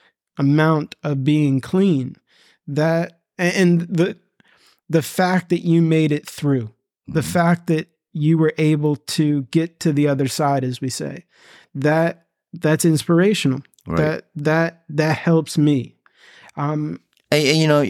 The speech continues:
Speaker 2: you, you, you say all that, David, it, it, it, and with the aha moments,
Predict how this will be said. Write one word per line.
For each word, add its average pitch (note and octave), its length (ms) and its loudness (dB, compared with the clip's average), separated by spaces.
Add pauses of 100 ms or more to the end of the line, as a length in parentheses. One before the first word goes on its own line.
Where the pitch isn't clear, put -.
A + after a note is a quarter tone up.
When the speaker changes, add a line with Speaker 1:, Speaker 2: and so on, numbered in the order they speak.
(140)
Speaker 2:
you, B2 360 0
you, B2 260 0
you B2 260 0
say D3+ 280 0
all B2 160 2
that, F2+ 200 0
David, F2 360 -2
it, F2 180 -2
it, - 220 -4
it, G#2 240 0
and F#2+ 320 0
with G2+ 140 0
the F#2+ 140 -2
aha G#2 460 2
moments, E2 460 0